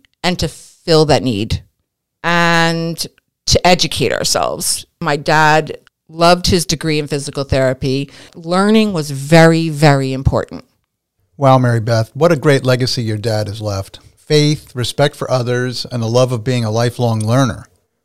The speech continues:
Speaker 2: Your dad had a true servant's heart and inspired a lot of people. He was not only a friend to me,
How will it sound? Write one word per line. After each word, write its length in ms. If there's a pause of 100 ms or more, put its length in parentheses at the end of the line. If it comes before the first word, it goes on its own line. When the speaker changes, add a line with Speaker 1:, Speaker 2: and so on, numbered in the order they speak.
(240)
Speaker 2:
Your 100
dad 260
had 140
a 60
true 400
servant's 500
heart 420 (120)
and 100
inspired 440
a 40
lot 220
of 80
people. 480 (440)
He 120
was 100
not 240
only 220
a 40
friend 360
to 80
me, 280